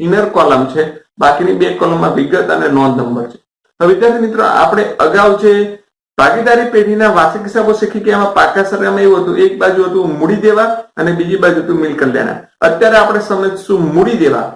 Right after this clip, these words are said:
મૂડી દેવાને શું કહેવામાં આવે છે? અહીંયા જે ઊભા પ્રકારના પાકા સરનામાં ઇક્વિટી અને જવાબદારી કહેવાય છે, કારણ કે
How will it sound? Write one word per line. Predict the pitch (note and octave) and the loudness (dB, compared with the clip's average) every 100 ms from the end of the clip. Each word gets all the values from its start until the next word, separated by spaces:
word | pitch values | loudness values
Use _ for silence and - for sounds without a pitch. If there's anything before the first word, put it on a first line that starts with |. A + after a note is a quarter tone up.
| - _ - | -18 _ -8
મૂડી | D#3 G3+ B3 A3+ | 0 0 0 2
દેવાને | A#3 A3+ A3+ | 2 2 -2
શું | A3+ B3 A#3+ | -4 -6 -2
કહેવામાં | G#3+ G#3 G#3 | 2 2 2
આવે | G3+ G3 | 4 4
છે? | G3+ | 2
અહીંયા | G3 F#3+ | 2 2
જે | F#3+ | 2
ઊભા | D#3+ F#3 | 2 2
પ્રકારના | F#3 F#3 F#3+ F#3 | 0 0 -2 -2
પાકા | F3+ - F3+ | -2 -2 -2
સરનામાં | F#3 F#3 - | -4 -4 -6
ઇક્વિટી | F3 A3+ B3 A#3+ A3 | -8 -2 -2 0 0
અને | G#3 | 0
જવાબદારી | F3+ E3+ - - - - | 0 0 0 0 0 0
કહેવાય | - B2+ - | -2 -4 -4
છે, | - | -4
કારણ | D3 D#3 | -4 -4
કે | - | -4